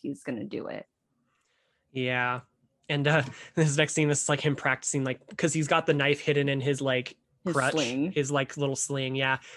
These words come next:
Speaker 2: And he's,
Speaker 1: I don't
Speaker 2: like,
Speaker 1: know why that
Speaker 2: pulling
Speaker 1: was
Speaker 2: it
Speaker 1: funny
Speaker 2: out.
Speaker 1: to me.
Speaker 2: It was fun 'cause he's like, <laughs>
Speaker 1: Yeah. <laughs> Like
Speaker 2: Yeah.
Speaker 1: a sword, like
Speaker 2: Yeah. <laughs> And then, uh,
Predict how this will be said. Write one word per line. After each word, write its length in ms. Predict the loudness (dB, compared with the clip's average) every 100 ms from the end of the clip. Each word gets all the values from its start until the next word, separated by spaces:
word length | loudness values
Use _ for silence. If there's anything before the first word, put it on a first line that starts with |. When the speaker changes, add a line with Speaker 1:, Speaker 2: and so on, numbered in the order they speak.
| -4
Speaker 2:
And 80 | 0
he's, 60 | 4
Speaker 1:
I 60 |
don't 20 |
Speaker 2:
like, 40 | 4
Speaker 1:
know 40 |
why 80 | 6
that 0 |
Speaker 2:
pulling 100 | 6
Speaker 1:
was 140 | 6
Speaker 2:
it 20 | 4
Speaker 1:
funny 120 | 2
Speaker 2:
out. 100 | 2
Speaker 1:
to 120 | 0
me. 360 | -2 -2 -2 -6 _ 0 0 2
Speaker 2:
It 140 | 4 6
was 200 | 4 6
fun 160 | 4
'cause 140 | 4 4
he's 100 | 2
like, 200 | 0 2
<laughs> 840 | -2 -2 _ _ _ _ _ _
Speaker 1:
Yeah. 220 | 4 4 4 0 -6
<laughs> 180 | -12 2
Like 80 | 4
Speaker 2:
Yeah. 80 | 4
Speaker 1:
a 40 |
sword, 480 | 0 0 2 0 0
like 280 | 0 2 6
Speaker 2:
Yeah. 280 | 8 8 4 0 -10 -10
<laughs> 400 | -8 -2 2 4 2 -4 -20 -20 _ _ _ _ _ _ 2
And 120 | 6
then, 180 | 6 6
uh, 400 | 6 6 4